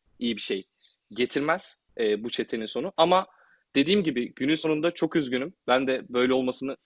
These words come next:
hiç istemem. Ancak, e, bu mesele gerçekten,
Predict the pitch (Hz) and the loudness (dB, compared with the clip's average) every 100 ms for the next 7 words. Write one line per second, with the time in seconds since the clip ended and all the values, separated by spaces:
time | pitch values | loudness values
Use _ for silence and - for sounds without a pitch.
0 | 143 - - 117 117 165 _ _ _ _ | -10 -10 -8 -4 -4 -6 _ _ _ _
1 | _ 131 131 123 170 _ _ _ - 110 | _ 0 2 4 0 _ _ _ -4 0
2 | 107 107 127 160 139 131 147 160 - 135 | 0 0 0 0 0 0 0 0 4 4
3 | - 131 131 151 | 4 0 0 0